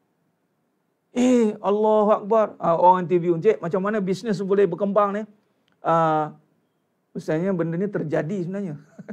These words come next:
<laughs> Saya pun tak terfikir terjadinya bisnes saya ni tiba-tiba terviral.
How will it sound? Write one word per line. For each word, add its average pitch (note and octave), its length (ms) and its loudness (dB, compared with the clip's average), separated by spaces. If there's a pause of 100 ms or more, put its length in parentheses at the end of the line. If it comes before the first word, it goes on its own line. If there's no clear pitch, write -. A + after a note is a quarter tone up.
(220)
<laughs> - 520 -20
Saya G#3+ 220 0
pun A#3 160 -2
tak - 160 -8
terfikir A3+ 720 -2
terjadinya F#3 880 0
bisnes F3 420 -6
saya F3+ 300 0
ni A3 220 -8 (180)
tiba-tiba G#3 420 -4 (400)
terviral. G3 680 0